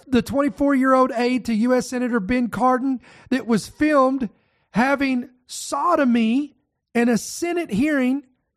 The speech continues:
uh, in a Senate hearing room. Listen to this, will not be charged with breaking any laws. What, now, what, what does that tell? What kind of s-, s-, what kind of signal does that give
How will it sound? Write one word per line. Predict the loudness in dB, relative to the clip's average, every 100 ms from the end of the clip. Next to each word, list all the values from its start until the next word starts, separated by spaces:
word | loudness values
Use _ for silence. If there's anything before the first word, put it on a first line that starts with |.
| _ _ _ _ _ _ _ _ _ _ _ _
uh, | -2 0 0
in | 0
a | -2
Senate | -4 -6 -6 -4
hearing | 0 0 0 2
room. | 4 4 2 -2 _ _ _ _ _ _ _ _
Listen | -2 -2 -2 -4
to |
this, | -2 -2 -4 -12 -4
will | 2 2
not | 2 2 0 0 0
be | 0 0
charged | -4 -4 0 0 -2 -2
with | -4 -2
breaking | 0 0 0 -6 -6 -4
any | -2 0 2
laws. | 2 4 2 0 -8 -16 -16 -20 _ _ _ _ _ _ _ _ _ _ _
What, | -8 -4
now, | -2 -2
what, | -2 -4 -6
what | -4 -2 0
does | -2 -4
that | -2 -2 -4
tell? | -4 -4 -4 -6 -12 -20 -6
What | -2 -2 -2
kind | -2 -2
of |
s-, | -4 -8 -14 -14
s-, | -12 -14 -14
what | -4 -2 0
kind | 0
of | -2
signal | -4 -8 -6 -2 0
does | 0 0
that | -2 -4
give | -4 -2 -2 -6 -20